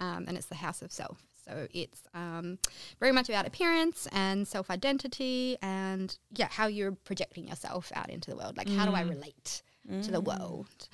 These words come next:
Speaker 2: Right.
Speaker 1: Um, yeah, so that's, like, the, the house of self. Um, and then the second house is Taurus, and it is all about resources and, like, those basic survival needs.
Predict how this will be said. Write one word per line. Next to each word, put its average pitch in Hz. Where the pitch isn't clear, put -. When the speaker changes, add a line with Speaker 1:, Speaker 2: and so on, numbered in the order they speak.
Speaker 2:
Right. 160
Speaker 1:
Um, 175
yeah, -
so -
that's, -
like, 180
the, 180
the 170
house -
of -
self. -
Um, 180
and 220
then 214
the 233
second 359
house 294
is 220
Taurus, 294
and 190
it 190
is 185
all 180
about 175
resources 269
and, 170
like, -
those 180
basic -
survival 175
needs. 175